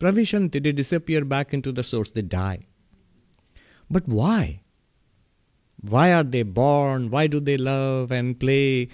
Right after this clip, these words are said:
Why do they fight and, uh, hate each other? And why do they die again? Swabhavata.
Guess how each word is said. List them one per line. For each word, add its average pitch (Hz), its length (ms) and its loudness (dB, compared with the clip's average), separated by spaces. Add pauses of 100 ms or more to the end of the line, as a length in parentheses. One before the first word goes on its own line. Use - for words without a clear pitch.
(160)
Why 127 140 4
do 147 140 2
they 131 120 2
fight 135 680 -2
and, 120 440 -2
uh, 113 100 -4
hate 135 280 0
each 139 180 -4
other? 127 300 -2 (180)
And 131 160 -2
why 147 140 4
do 156 100 0
they 151 140 0
die 143 200 0
again? 147 420 0 (240)
Swabhavata. 107 1120 0